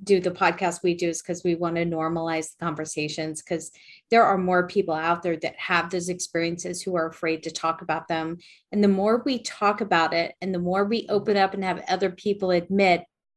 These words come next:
no matter what they believed beforehand,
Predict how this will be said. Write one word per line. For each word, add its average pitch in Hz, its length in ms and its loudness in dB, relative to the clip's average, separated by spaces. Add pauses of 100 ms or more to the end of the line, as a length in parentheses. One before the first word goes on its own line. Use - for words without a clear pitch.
(160)
no 202 220 2
matter 262 340 4
what 240 220 4
they 208 140 6
believed 175 720 0
beforehand, 175 760 -2